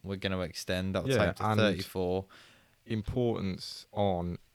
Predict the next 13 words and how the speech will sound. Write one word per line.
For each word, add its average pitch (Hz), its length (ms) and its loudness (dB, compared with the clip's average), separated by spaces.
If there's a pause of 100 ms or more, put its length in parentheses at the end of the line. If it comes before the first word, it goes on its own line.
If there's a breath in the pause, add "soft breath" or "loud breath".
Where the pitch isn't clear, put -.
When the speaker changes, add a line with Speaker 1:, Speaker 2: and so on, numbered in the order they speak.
(600)
Speaker 2:
he's 98 300 -2
proven 104 580 0
in 92 80 0
a 90 40 -2
blue 98 240 0
shirt 90 380 -2 (140)
just - 200 -4
from 92 140 -2
last 90 240 -2
season. 90 480 -2 (800 loud breath)
Coming 117 240 2
Speaker 1:
Yeah. 180 260 8
Speaker 2:
back - 240 -8